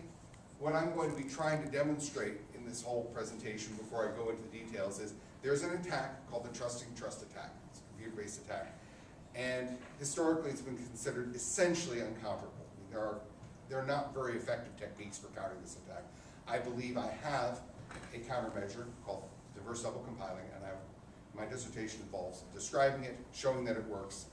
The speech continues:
and demonstrating it. With that, we'll move on. So let me start a little further back here. Let me start with the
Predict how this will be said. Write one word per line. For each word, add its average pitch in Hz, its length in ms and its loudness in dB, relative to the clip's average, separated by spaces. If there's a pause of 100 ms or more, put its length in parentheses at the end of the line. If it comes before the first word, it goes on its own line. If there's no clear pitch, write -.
and 101 120 -2
demonstrating 98 540 -4
it. - 80 -10 (1700)
With - 80 -8
that, - 400 6 (420)
we'll - 240 -12
move - 100 -8
on. - 1200 -14 (200)
So - 120 0
let 233 100 6
me 277 80 4
start - 520 8 (440)
a 131 60 -6
little 151 160 2
further 147 300 4
back 143 360 4
here. 139 160 0
Let 175 120 2
me - 60 -2
start 214 300 0
with 170 140 -4
the 170 100 0